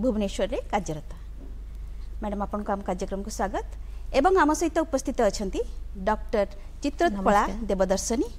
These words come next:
Speaker 1: ଯିଏକି ଆମର ଆସିଷ୍ଟାଣ୍ଟ ପ୍ରଫେସର ଭାବେ ଫୁଡ୍ ଆଣ୍ଡ ନ୍ୟୁଟ୍ରିସନ୍ ଡିପାର୍ଟମେଣ୍ଟ, କଲେଜ ଅଫ୍ କମ୍ୟୁନିଟି ସାଇନ୍ସ, ଓୟୁଏଟିରେ କାର୍ଯ୍ୟରତ।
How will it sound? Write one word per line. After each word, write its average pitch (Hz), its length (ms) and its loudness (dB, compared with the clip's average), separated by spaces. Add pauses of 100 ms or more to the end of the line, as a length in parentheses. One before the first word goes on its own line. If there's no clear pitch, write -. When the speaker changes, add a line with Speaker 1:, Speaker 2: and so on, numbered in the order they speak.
(500)
Speaker 1:
ଯିଏକି 294 420 2
ଆମର 220 320 2 (540)
ଆସିଷ୍ଟାଣ୍ଟ 349 400 4
ପ୍ରଫେସର 233 340 4
ଭାବେ 208 240 0 (240)
ଫୁଡ୍ 262 180 6
ଆଣ୍ଡ 262 120 6
ନ୍ୟୁଟ୍ରିସନ୍ 226 440 0
ଡିପାର୍ଟମେଣ୍ଟ, 202 460 -4 (460)
କଲେଜ 254 300 6
ଅଫ୍ 247 140 2
କମ୍ୟୁନିଟି 202 400 -2
ସାଇନ୍ସ, - 560 -2
ଓୟୁଏଟିରେ 208 460 0
କାର୍ଯ୍ୟରତ। - 440 -4